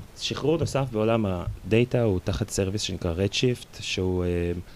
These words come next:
מאפשר להרים היום single node cluster של אר איי שלוש, והיופי פה הוא ש-R A שלוש זה, אה, די יקר,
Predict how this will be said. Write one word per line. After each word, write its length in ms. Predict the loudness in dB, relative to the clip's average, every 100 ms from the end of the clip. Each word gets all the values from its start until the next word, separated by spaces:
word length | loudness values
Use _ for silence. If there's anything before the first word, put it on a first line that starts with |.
| -20 -20 -10 -4
מאפשר 400 | -2 4 4 6
להרים 400 | 4 4 2 2
היום 280 | 2 0 -2
single 480 | -4 -2 0 0 0
node 220 | -4 -2
cluster 360 | -4 -2 -2 -2
של 200 | -2 -6 -6
אר 160 | -2 0
איי 100 | 0
שלוש, 560 | 0 -2 0 0 -4 -12 -20 -20 -12
והיופי 760 | -4 -2 0 0 2 2 2
פה 140 | 0 2
הוא 120 | 2
ש-R 720 | 2 0 0 -4 -18 -10 0
A 280 | 2 2 2
שלוש 400 | 0 -2 -2 -2
זה, 180 | -2 -2 -6 -12
אה, 240 | -8 -6 -6
די 80 | -2
יקר, 460 | 0 0 0 -2